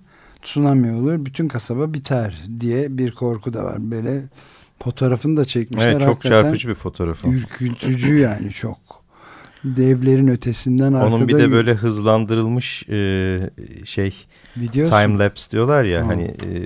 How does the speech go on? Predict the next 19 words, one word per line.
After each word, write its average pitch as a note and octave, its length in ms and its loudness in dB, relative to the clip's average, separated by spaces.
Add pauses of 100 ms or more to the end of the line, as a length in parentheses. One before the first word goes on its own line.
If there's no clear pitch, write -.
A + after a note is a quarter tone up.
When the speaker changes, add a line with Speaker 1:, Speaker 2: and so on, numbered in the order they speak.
(180)
Speaker 2:
sürekli - 480 -4
çekmişler, G#2+ 480 -4
onu G#2 220 0
hızlandırmışlar. G2+ 920 0 (200)
E, E2+ 380 -2 (680)
böyle G#2+ 300 0 (180)
yanından, G#2 580 2
kasabanın G#2 440 0
yanından G#2 500 0
geçişi G2 600 -4 (260)
<laughs> - 340 0
var. - 360 0 (520)
E, F2+ 400 -4
sosyal F#2 360 -2
medyada F#2+ 480 -2
dolaşıyor F#2+ 420 -4
çok. C3 140 -2
Speaker 1:
Ya, B2+ 180 0
kasaba D#3+ 600 -2